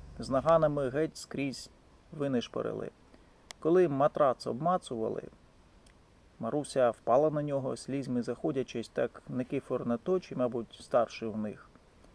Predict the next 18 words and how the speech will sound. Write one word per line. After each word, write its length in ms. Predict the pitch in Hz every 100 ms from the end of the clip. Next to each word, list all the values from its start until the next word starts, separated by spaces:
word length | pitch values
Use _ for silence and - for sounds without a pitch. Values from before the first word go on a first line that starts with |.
| - - -
чоботом 520 | - 151 135 135 123 120
уперіщив 760 | 113 - 123 151 - 131 123
їй 280 | 123 123 107 - - - -
упоперек, 640 | 117 - 139 120 113 110 - - _ -
схопив 420 | - 139 180 160
той 180 | 135 120
мішок, 520 | 131 - 175 - - - - - - - -
змів 420 | 117 123 170 143
ним 220 | 127 143 127
зі 140 | 131
столу 420 | - 156 156 127 -
миску 520 | 123 117 151 - 123
з 420 | 110 - - - - - - 170
ріденьким 760 | 131 135 151 131 - 117 107 - -
кулешом 580 | 120 139 - 208 185 151 - - - -
перед 260 | 139 127 113
розкритими 840 | 131 - 180 185 - 143 143 131 - - -
ротами 580 | 120 - 151 135 123